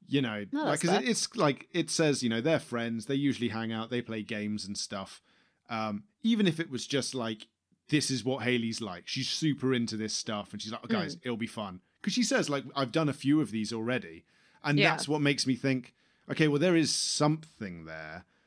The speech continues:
Speaker 2: And the
Speaker 1: But
Speaker 2: fact that she knows Salen, so it
Speaker 1: Yes,
Speaker 2: makes me think that
Speaker 1: yeah.
Speaker 2: maybe she's done one before with Salen, 'cause, like, she's like, "Oh, no, Salen's always like this." And, like,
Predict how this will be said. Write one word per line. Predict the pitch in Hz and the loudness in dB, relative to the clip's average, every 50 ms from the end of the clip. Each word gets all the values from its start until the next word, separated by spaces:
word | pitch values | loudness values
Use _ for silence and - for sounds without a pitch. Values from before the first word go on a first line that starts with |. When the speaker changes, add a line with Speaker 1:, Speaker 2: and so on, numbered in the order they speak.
| _ _ - | _ _ 2
Speaker 2:
And | 196 202 208 208 | 4 4 6 6
the | - | 4
Speaker 1:
But | - | 6
Speaker 2:
fact | 233 196 262 202 | 6 4 4 2
that | 180 165 185 | 0 -2 0
she | - 233 208 202 | 2 2 2 4
knows | 196 190 190 185 185 180 170 | 6 6 6 6 4 4 4
Salen, | - - 190 196 196 185 156 139 123 131 127 123 180 | 4 4 4 4 4 4 2 2 0 0 -4 -6 -4
so | 175 - 180 | 0 2 4
it | 156 | 6
Speaker 1:
Yes, | - | 6
Speaker 2:
makes | 185 175 135 185 - | 6 4 4 2 2
me | 185 165 | 0 2
think | 165 190 180 - | 4 4 4 4
that | 170 165 | 4 4
Speaker 1:
yeah. | |
Speaker 2:
maybe | 165 175 180 175 175 170 190 | 6 6 4 6 4 4 2
she's | 170 - 208 175 165 165 156 | 2 2 2 4 4 2 2
done | - 180 170 170 160 | 4 4 2 4 4
one | 156 151 151 160 151 | 2 2 2 2 0
before | 147 151 - - 208 220 220 170 | -4 -2 0 2 4 4 4 2
with | 143 143 135 | 2 0 0
Salen, | - - 117 101 90 92 101 120 156 | 2 2 2 2 2 -2 -2 -2 0
'cause, | - - 151 | 0 0 2
like, | 165 156 131 160 | 4 2 2 2
she's | - 214 185 170 180 | 2 2 2 4 4
like, | 165 156 | 4 4
"Oh, | 175 170 | 4 4
no, | 175 165 165 | 4 4 4
Salen's | 160 - 175 160 165 160 160 156 156 | 4 4 4 4 4 2 0 0 0
always | 151 151 156 151 151 | 2 2 2 2 2
like | 151 139 143 127 - | 2 2 0 0 0
this." | 156 143 143 143 143 - | 2 2 2 2 0 2
And, | - 147 143 | 2 2 4
like, | 147 143 135 - - - | 4 2 2 2 -2 -8